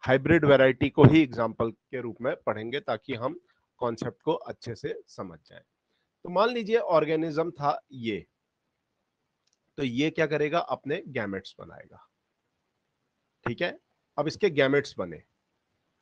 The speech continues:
इसमें दो तरीके के गैमेट्स बनेंगे, पहला ऐसा और दूसरा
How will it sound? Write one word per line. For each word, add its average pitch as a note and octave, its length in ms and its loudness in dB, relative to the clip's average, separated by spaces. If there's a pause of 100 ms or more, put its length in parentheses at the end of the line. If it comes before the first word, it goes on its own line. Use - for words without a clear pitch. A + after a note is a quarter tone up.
(640)
इसमें F3+ 440 -2
दो G#3+ 220 8
तरीके E3 420 0
के F#3 340 -4 (120)
गैमेट्स A#2+ 460 0
बनेंगे, F#2+ 400 -8 (600)
पहला D#3 440 4 (400)
ऐसा E3+ 400 2 (420)
और C3 140 -4
दूसरा C3 580 -2